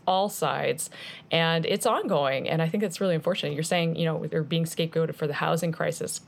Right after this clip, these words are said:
Guess what? The housing crisis has been ongoing since the nineties when we got out of building public housing at the national level. So <laughs> it has nothing to do with our new immigration numbers. Uh,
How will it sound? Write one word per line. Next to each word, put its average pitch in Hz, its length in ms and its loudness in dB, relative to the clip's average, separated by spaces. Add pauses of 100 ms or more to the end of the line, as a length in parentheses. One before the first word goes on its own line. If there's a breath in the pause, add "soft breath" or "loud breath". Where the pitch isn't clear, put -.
(140)
Guess 208 200 0
what? 185 160 2
The 160 60 -4
housing 214 280 0
crisis 165 380 0
has 151 140 -8
been 156 200 -2
ongoing 160 500 2
since 156 280 -8
the 151 80 -2
nineties 147 520 -2
when 147 120 -6
we 135 160 -6 (120)
got 156 300 0
out 165 260 0
of 160 200 -2
building 160 340 0
public 156 300 -4
housing 151 320 -4
at 139 60 -10
the 139 100 -6
national 143 380 -4
level. 151 380 0 (320 loud breath)
So 175 440 2
<laughs> - 80 -20
it 196 100 0
has 233 160 2
nothing 240 420 2
to 180 100 0
do 170 200 0
with 165 160 2
our 156 100 2
new 160 220 2
immigration 160 680 0
numbers. 135 440 -4 (400 loud breath)
Uh, 160 300 2